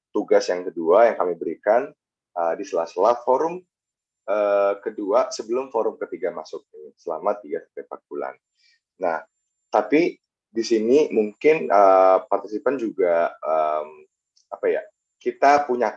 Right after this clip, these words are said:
kalau aku bisa bilang kita punya culture yang nggak pernah kita tinggalkan dari awal ini adalah kalian meskipun selalu berada dalam situasi yang, um, melakukan tugas,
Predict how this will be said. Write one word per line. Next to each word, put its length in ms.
kalau 360
aku 200
bisa 160
bilang 280
kita 200
punya 240
culture 520
yang 240
nggak 140
pernah 260
kita 160
tinggalkan 540
dari 240
awal 240
ini 240
adalah 320
kalian 560
meskipun 320
selalu 480
berada 240
dalam 320
situasi 640
yang, 240
um, 320
melakukan 400
tugas, 560